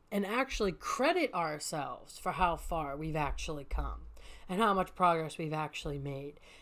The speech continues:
and to enjoy what that progress means. Like, what does that progress mean in your life?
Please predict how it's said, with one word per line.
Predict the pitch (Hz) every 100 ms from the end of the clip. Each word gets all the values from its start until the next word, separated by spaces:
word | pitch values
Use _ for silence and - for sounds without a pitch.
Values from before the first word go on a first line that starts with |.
| -
and | 208 196
to | - 233
enjoy | 190 165 147 143 175 262 294 185 156 151 - - - -
what | 147 214 226
that | 233 196 -
progress | - 196 208 196 165 - - -
means. | 147 156 190 143 101 - - - -
Like, | 185 165
what | 160 196
does | 247 247
that | 214
progress | - 202 202 190 -
mean | 131 147 165 190 202 175
in | 165
your | 147
life? | 143 156 143 -